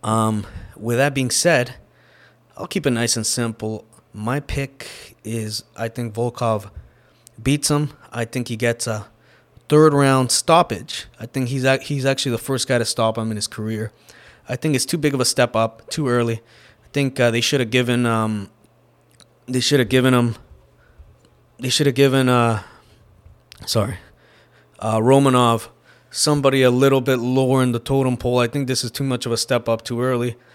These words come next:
Should have let him rebound off his loss. I'm picking Volkov by third round stoppage. And, uh, yeah, that's what I think happens.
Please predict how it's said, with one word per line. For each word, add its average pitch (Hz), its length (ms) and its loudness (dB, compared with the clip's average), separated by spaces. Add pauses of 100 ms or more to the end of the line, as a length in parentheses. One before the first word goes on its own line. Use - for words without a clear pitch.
(180)
Should - 220 -2
have 123 120 4
let 127 160 4
him 123 120 0
rebound 123 360 2
off 123 140 0
his 110 160 -8
loss. 127 480 2 (600)
I'm 123 180 -4
picking 123 600 -2 (200)
Volkov 123 520 2
by 110 100 -2
third 127 280 0
round 120 220 -2
stoppage. 127 680 -2 (1400)
And, 113 340 0
uh, 104 280 2 (680)
yeah, 127 180 2
that's 113 160 -4
what 117 80 -4
I 110 60 -2
think 107 160 -8
happens. 104 420 -6